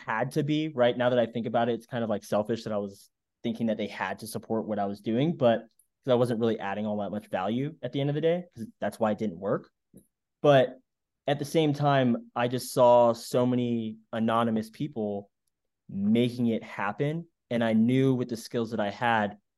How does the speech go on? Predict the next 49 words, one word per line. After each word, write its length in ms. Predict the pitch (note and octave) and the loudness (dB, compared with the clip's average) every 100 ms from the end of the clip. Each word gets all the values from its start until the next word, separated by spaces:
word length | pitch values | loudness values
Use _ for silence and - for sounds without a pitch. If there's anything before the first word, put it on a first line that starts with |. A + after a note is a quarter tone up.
| _ | _
that 100 | G#2+ | -6
if 140 | A2 C3 | 0 2
I 140 | C3+ | 2
were 160 | C3 A#2+ | 2 -2
to 160 | - | -2
add 260 | A2+ B2 B2 | 0 0 0
value 540 | A#2 G#2+ G2 F#2 A2 - _ _ _ _ - | 0 0 -2 -8 -14 -16 _ _ _ _ -8
and 140 | A2+ | -8
create 380 | - B2+ B2+ C3 | -4 -2 -2 0
something 380 | A#2+ A2 A2 G#2 | 0 0 0 0
that 160 | G2 | -2
was, 520 | G#2 G2+ G2+ - - _ | -2 -4 -6 -12 -16 _
you 140 | A#2 | -8
know, 220 | G#2 G2 - | -6 -6 -4
interesting 540 | C#3 C#3 B2 - A#2 | -4 -4 -6 -2 0
in 100 | A2 | -2
some 220 | G#2 A#2 A2+ | -2 -4 -2
type 200 | A2+ G#2+ | -4 -4
of 80 | |
way, 220 | G2+ B2 A#2 | 0 4 4
or 100 | G#2+ | 0
just 200 | A2 - | -6 -8
implement 400 | A#2+ A#2+ A#2+ A2 | -8 -4 -2 -2
what 160 | A2 G#2+ | -4 -6
people 260 | A#2+ A#2 G#2 | -8 -6 -4
were 140 | G2+ | -4
actually 320 | G2+ G2+ G#2+ | -4 -6 -12
saying, 460 | G2+ A2 A2 D3 G#3+ - _ _ _ _ _ - | -8 -4 -2 -2 -6 -12 _ _ _ _ _ 2
I 80 | |
would 100 | C3 | 4
actually 320 | C3 C#3 - B2+ | 4 0 -2 0
have 160 | B2 | 0
an 60 | A2+ | 0
opportunity 540 | A2 A2 - A2 G#2 | -2 -4 -6 -6 -6
to 80 | F#2 | -8
grow. 400 | A2 A#2+ B2 A2 | 0 2 4 0
And 500 | - G2+ G2+ G2+ G2 _ _ _ _ _ _ _ _ - | -4 -6 -6 -6 -10 _ _ _ _ _ _ _ _ -4
it's 160 | C3+ | 0
worked 240 | C3 C#3 C#3 | 4 4 6
out 180 | C3+ C#3 | 6 4
for 60 | |
the 80 | A2+ | 2
better. 200 | B2+ A#2+ | 4 6
I've 200 | A#2+ B2+ | 4 2
met, 320 | B2+ C3+ B2+ _ - | 2 0 -2 _ -2
I 120 | E3+ | 0
have 140 | F3 | 0
no 220 | C#3 C#3+ | 0 2
idea 520 | C3+ B2 B2 B2+ C#3+ | 2 2 -2 -2 -2